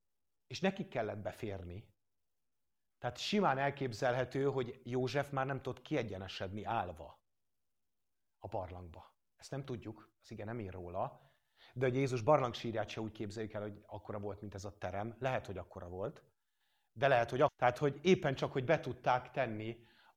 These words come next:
a, a, a halottat, és kb. ennyi. Tehát természetesen ott voltak mellette az állatok is, ami egyrészt ugye negatív, másrésztről pozitív. Abban a tekintetben pozitív, hogy azért fűtés nem nagyon volt,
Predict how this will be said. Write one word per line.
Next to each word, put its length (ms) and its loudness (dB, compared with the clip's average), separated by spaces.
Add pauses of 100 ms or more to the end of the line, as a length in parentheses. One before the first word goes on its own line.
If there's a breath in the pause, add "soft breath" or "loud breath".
a, 100 -6 (920 soft breath)
a, 440 -4 (520)
a 80 -10
halottat, 800 4
és 200 -6
kb. 260 4
ennyi. 540 -8 (840 loud breath)
Tehát 160 2
természetesen 540 2
ott 140 0
voltak 300 -2
mellette 380 -2
az 120 -2
állatok 420 2
is, 340 -4
ami 280 -2
egyrészt 380 -4
ugye 160 -2
negatív, 360 -4
másrésztről 520 -4
pozitív. 440 -6 (260 loud breath)
Abban 220 2
a 60 0
tekintetben 600 -2
pozitív, 480 -4
hogy 160 -6
azért 400 -4 (220 loud breath)
fűtés 480 -4
nem 160 -4
nagyon 340 -2
volt, 360 0